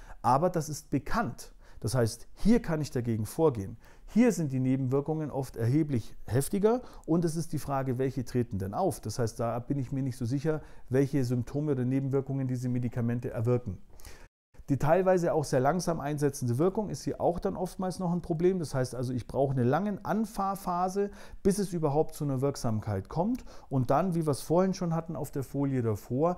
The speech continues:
muss ich sie kontinuierlich einnehmen, was natürlich auch eine hohe Compliance des Patienten erfordert. Das heißt, auch der, und wir wissen ja selber, Rheuma eher eine Krankheit des älteren Menschen,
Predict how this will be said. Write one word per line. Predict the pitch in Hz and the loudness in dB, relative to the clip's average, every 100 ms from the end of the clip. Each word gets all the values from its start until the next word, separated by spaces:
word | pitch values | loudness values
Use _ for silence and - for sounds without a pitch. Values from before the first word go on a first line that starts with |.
| - - - | -6 -8 2
muss | 151 202 202 | 6 6 4
ich | 185 | -4
sie | - 165 | -4 -6
kontinuierlich | - 165 170 160 151 139 131 117 - | -2 -2 0 -2 0 0 0 0 -2
einnehmen, | 117 165 175 143 | -2 -2 -4 -2
was | 147 - | -4 -4
natürlich | 160 151 151 - | -4 -4 -4 -6
auch | 135 | -6
eine | 107 120 113 | -2 0 2
hohe | 147 190 | 4 4
Compliance | - 135 - 110 139 170 - | 2 -6 -2 -4 -4 -6 -6
des | 143 | -6
Patienten | - 127 202 247 - | -4 -2 2 2 0
erfordert. | - - 80 - - - - - | -6 -8 -10 -12 -16 -20 -20 -10
Das | - 110 | -2 2
heißt, | 127 - | 2 0
auch | 107 | -6
der, | - 123 165 190 | 0 2 4 2
und | 131 107 - | -2 -6 -4
wir | 120 | -2
wissen | 143 139 | -2 -2
ja | 113 | 0
selber, | 110 160 170 117 | 2 2 2 2
Rheuma | 135 180 180 160 | 2 4 2 2
eher | 127 | 0
eine | 127 120 | 0 -2
Krankheit | - 127 123 113 - - | -2 -2 0 -2 -4 -10
des | 101 - | -10 -4
älteren | 131 180 185 175 | -2 0 0 0
Menschen, | 180 185 208 202 | -2 -2 -4 -6